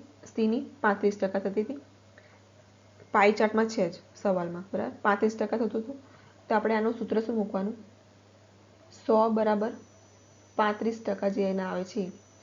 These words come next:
તો ત્રણસો ને સાહીઠ ડિગ્રીમાં ફેરવવું છે, બરાબર કેટલા થશે?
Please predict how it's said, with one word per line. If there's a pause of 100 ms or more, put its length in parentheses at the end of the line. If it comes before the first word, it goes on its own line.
(240)
તો
ત્રણસો
ને
સાહીઠ
ડિગ્રીમાં
ફેરવવું
છે,
બરાબર
કેટલા
થશે?